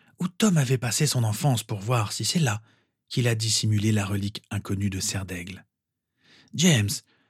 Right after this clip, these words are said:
je compte sur vous et vos relations pour que la perquisition chez les Malfoy aboutisse. » Alors que James hochait la tête pour signifier qu'il s'en chargeait, Dumbledore continua. «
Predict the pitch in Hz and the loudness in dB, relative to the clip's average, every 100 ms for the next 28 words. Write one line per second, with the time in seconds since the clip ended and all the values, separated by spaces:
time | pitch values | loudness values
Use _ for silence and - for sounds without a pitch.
0 | _ _ - 139 - 135 110 123 120 120 | _ _ -2 0 2 2 2 0 0 -2
1 | - - 127 120 110 120 104 - 147 139 | -4 -2 2 4 4 2 2 2 2 0
2 | _ _ _ _ - 180 - 160 151 147 | _ _ _ _ -2 0 4 4 4 2
3 | - 131 120 - 127 - 110 104 101 - | 2 0 2 2 2 2 2 2 0 -2
4 | 107 - 90 95 101 - - - _ _ | -2 -2 -4 -4 -4 -2 -4 -8 _ _
5 | _ _ _ _ _ _ _ _ _ _ | _ _ _ _ _ _ _ _ _ _
6 | _ _ - 107 110 - 95 104 131 107 | _ _ 2 4 4 2 0 4 6 4
7 | - 120 107 117 95 151 - 107 - 110 | 2 2 2 2 2 0 -2 -4 0 4
8 | 101 - 135 101 - - - 95 95 156 | 4 4 0 0 -4 -4 -4 -2 0 0
9 | 185 _ _ _ _ _ 104 101 92 92 | 0 _ _ _ _ _ 2 4 4 2
10 | 113 - 101 - 95 85 | 0 0 -2 0 -2 -4